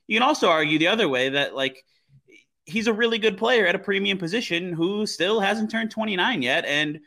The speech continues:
was dominant last year. I mean, I, I hear a lot i-, in my Twitter mentions from this.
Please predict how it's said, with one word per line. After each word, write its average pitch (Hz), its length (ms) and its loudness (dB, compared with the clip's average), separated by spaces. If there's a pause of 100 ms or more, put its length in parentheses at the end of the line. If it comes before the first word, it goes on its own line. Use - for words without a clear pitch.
(160)
was 165 260 -2
dominant 165 440 0
last 104 280 -6
year. 104 120 -4
I 131 40 -2
mean, 156 140 -2
I, 175 180 0
I 175 100 0
hear 214 220 -4
a 208 60 0
lot 151 280 0 (480)
i-, 123 40 -6
in 127 180 -4
my 123 120 -2
Twitter 151 300 -6
mentions 131 440 -6
from 113 340 -8 (280)
this. 147 200 -10